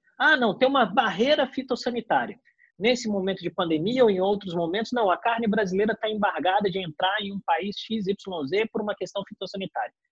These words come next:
Às vezes não faz nenhum sentido, mas tem uma pressão interna naquele país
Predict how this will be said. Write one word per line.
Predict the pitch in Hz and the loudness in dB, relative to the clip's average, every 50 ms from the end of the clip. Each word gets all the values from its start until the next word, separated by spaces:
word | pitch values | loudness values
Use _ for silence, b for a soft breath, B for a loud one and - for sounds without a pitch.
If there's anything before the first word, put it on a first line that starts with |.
| _ _ _ _ _ - | _ _ _ _ _ -4
Às | 165 160 | -4 0
vezes | 165 220 214 208 | 2 0 0 0
não | 214 226 214 | -4 -6 0
faz | - 220 220 202 | 0 0 0 0
nenhum | 202 202 202 214 | 0 -2 -4 -4
sentido, | 214 - 285 262 - - 226 - - | -4 -6 -6 -6 -2 0 0 0 2
mas | 127 147 147 147 151 | 0 -2 -2 -2 -4
tem | - 180 | -6 -4
uma | 185 196 190 - | -2 -2 -4 -4
pressão | _ - 165 156 156 151 196 220 285 | _ -2 -2 -2 -2 -4 -6 -6 -4
interna | 320 320 - _ 190 175 170 170 175 185 | -6 -8 -6 _ 2 2 2 2 0 -2
naquele | 180 180 175 - - 175 185 220 233 | -4 -4 -6 -4 -4 -2 -2 -2 0
país | - - 247 214 160 156 151 180 214 - - - | 0 0 2 2 0 -2 -2 -2 -6 -8 -12 -20